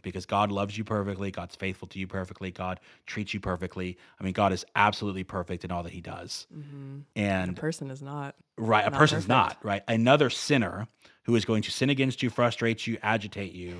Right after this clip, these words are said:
Speaker 2: <laughs>
Speaker 1: right? And
Speaker 2: Yeah.
Speaker 1: fulfill you, a-, a-, and not fulfill you in the way that the Lord will.
Speaker 2: Right.
Speaker 1: Right? It, that person can't make you happy, right? They can have moments of happiness for sure,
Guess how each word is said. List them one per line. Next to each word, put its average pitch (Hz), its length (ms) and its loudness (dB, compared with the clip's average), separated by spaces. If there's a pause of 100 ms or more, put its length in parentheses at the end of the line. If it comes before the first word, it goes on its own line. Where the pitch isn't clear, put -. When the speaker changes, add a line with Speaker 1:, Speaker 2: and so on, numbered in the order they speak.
Speaker 2:
<laughs> - 760 -12
Speaker 1:
right? 101 280 0
And 120 160 2
Speaker 2:
Yeah. 151 140 4
Speaker 1:
fulfill 139 260 6
you, 120 400 4
a-, 139 60 -4
a-, 131 120 -2
and 123 260 4
not 123 180 6
fulfill 147 340 4
you 110 160 4
in 104 60 0
the 98 60 -2
way 101 120 0
that 95 100 -4
the 92 60 -8
Lord 107 240 -2
will. 90 320 -12 (160)
Speaker 2:
Right. 143 280 -6
Speaker 1:
Right? 98 300 -2 (420)
It, 113 180 -10
that 123 280 6
person 135 460 0
can't - 580 -4 (180)
make 104 300 -2
you 90 320 -8 (640)
happy, - 480 -2 (480)
right? 98 240 -6
They 139 120 0
can 135 120 0
have 120 140 6
moments 107 320 0
of 95 80 -8
happiness 92 360 -8
for - 100 -16
sure, - 240 -12